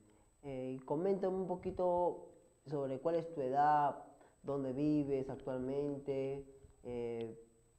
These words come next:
si quién, no sé, quién más ta-, que, cuéntame un poquito más de ti, ¿ah? Cuéntame un poco más de historia. ¿Cómo es,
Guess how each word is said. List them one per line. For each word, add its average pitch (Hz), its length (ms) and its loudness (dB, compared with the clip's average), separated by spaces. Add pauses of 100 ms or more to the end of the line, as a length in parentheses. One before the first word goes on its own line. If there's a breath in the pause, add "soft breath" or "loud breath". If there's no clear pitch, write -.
(400)
si 123 520 -2 (140)
quién, 123 540 -4
no 123 100 -4
sé, 127 340 -4
quién 131 240 -2
más 127 320 -4
ta-, 120 160 -6 (160)
que, 123 180 -6
cuéntame 214 260 0
un - 20 -4
poquito 214 240 -4
más 208 120 2
de 160 120 0
ti, 123 200 -6
¿ah? 151 120 -6 (420 loud breath)
Cuéntame 170 260 -2
un 165 60 -8
poco 165 160 -6
más 165 140 -2
de 151 60 0
historia. 120 420 -6 (120)
¿Cómo 156 220 0
es, 160 60 -4